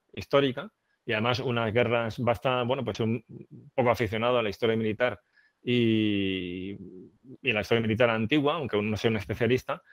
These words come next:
para ver lo despiedadas que eran esas guerras y lo normalizada que estaba la barbarie. Eh, pero, eh, en nuestros días, por progresión moral y al mismo tiempo por el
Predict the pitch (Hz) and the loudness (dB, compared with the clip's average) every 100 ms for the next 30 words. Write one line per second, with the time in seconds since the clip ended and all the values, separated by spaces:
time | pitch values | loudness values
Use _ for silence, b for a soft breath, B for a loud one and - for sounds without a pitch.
0 | b b _ 127 104 98 104 135 - 120 | b b _ 4 4 4 2 0 -2 0
1 | 113 110 104 110 - 117 98 110 117 117 | 4 4 2 0 0 -2 0 0 -4 -2
2 | 107 107 - 117 117 - 113 113 113 127 | -2 -2 -4 -4 -2 -2 0 2 2 0
3 | 135 123 117 107 95 95 92 101 - 107 | -2 -2 0 2 0 -2 -2 -4 -4 -4
4 | 117 123 104 107 120 131 123 110 95 90 | -2 -2 -2 0 0 -2 -2 0 2 2
5 | 90 110 71 - _ _ b b b _ | 2 2 0 -8 _ _ b b b _
6 | _ 123 117 110 107 104 98 95 90 107 | _ -2 4 6 6 4 2 -2 2 4
7 | 120 143 _ _ 120 107 101 98 101 - | 4 4 _ _ -4 -2 -2 -4 -6 -14
8 | _ - - 120 110 113 - 104 107 139 | _ -20 -12 -10 -6 -2 4 4 6 6
9 | 143 - _ 120 110 107 _ - 127 117 | 4 -2 _ 2 2 0 _ 6 8 8
10 | 143 165 160 165 151 131 117 135 151 139 | 6 6 6 4 4 0 0 2 2 2
11 | 113 - _ _ _ 120 110 110 101 | 0 -2 _ _ _ 6 6 6 2